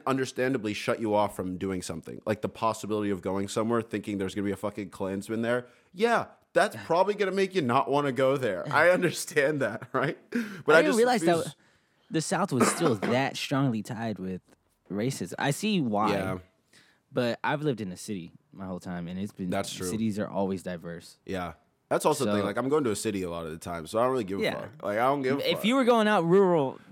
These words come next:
Speaker 2: Tennessee, then
Speaker 1: Right.
Speaker 2: probably a little
Speaker 1: Then we talk, right? And then we,
Speaker 2: riskier.
Speaker 1: we would have different conversations. But it's like, I know the reality of life and cities especially, and, like, how media and how people's ideas can in-,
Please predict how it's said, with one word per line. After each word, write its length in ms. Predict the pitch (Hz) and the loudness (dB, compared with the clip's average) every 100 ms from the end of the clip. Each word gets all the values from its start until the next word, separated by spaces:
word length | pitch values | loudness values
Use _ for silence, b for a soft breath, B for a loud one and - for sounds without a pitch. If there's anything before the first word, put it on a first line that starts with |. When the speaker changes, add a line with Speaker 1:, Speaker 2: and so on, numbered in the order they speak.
| 135 | -8
Speaker 2:
Tennessee, 520 | 190 160 147 151 113 | -2 0 0 -2 -4
then 140 | 104 170 | 0 6
Speaker 1:
Right. 260 | 220 131 | 6 6
Speaker 2:
probably 320 | 120 117 110 107 | 2 -2 -2 -4
a 40 | |
little 240 | 110 104 | -4 -2
Speaker 1:
Then 140 | 170 208 | 0 0
we 100 | 220 | -2
talk, 400 | - 165 170 - | 0 2 2 2
right? 180 | 143 160 | 4 4
And 100 | 151 | 2
then 120 | 170 | 0
we, 140 | 175 160 | 0 -2
Speaker 2:
riskier. 140 | - | 0
Speaker 1:
we 120 | 151 | 2
would 120 | 165 | 4
have 180 | 175 160 | 4 2
different 300 | 165 - 156 | -2 -6 -4
conversations. 720 | 165 147 135 139 139 131 101 | -2 -2 -2 -2 -2 -4 -6
But 100 | 104 | -4
it's 80 | 113 | -2
like, 100 | 123 | 0
I 60 | 110 | 0
know 140 | 151 160 | 0 0
the 80 | |
reality 520 | 127 117 117 117 101 101 | 0 2 2 2 -2 -4
of 220 | 92 82 | -6 -6
life 420 | 98 107 104 - | -2 0 -2 -8
and 440 | 101 101 95 90 - | -4 -4 -4 -6 -10
cities 480 | - 117 107 104 101 | -6 -4 -2 -2 -4
especially, 640 | 98 - 104 - 95 92 95 | -6 -4 -6 -6 -8 -6 -6
and, 280 | 101 87 85 | -6 -8 -10
like, 240 | 87 82 B B | -12 -14 B B
how 160 | 101 98 | -4 0
media 720 | 101 104 104 104 98 95 92 | 0 0 0 0 0 -2 -4
and 240 | 92 92 | -6 -8
how 100 | 101 | -8
people's 300 | 110 104 101 | -10 -8 -8
ideas 360 | 98 92 98 95 | -6 -6 -6 -6
can 180 | 104 95 | -8 -4
in-, 300 | 113 101 | -4 -4